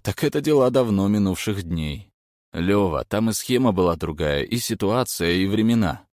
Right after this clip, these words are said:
В чистом виде бандитские разборки местечкового уровня.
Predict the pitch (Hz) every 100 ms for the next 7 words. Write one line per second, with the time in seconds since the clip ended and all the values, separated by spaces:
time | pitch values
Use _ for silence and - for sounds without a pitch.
0 | _ _ _ - - 170 - 127 120 139
1 | 113 90 95 92 101 - 98 92 85 85
2 | 117 104 90 87 90 95 - - 101 95
3 | 95 - 104 85 78 62 -